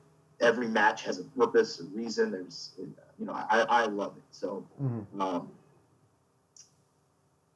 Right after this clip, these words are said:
Speaker 2: Yeah. As a little
Speaker 1: Yeah.
Speaker 2: side note, uh,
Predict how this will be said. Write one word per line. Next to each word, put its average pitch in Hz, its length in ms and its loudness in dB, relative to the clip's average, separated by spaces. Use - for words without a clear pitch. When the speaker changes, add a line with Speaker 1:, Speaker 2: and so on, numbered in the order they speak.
Speaker 2:
Yeah. 165 100 4
As 170 140 10
a - 20 8
little 220 160 12
Speaker 1:
Yeah. 202 60 6
Speaker 2:
side 196 340 10
note, 131 400 8
uh, 135 420 10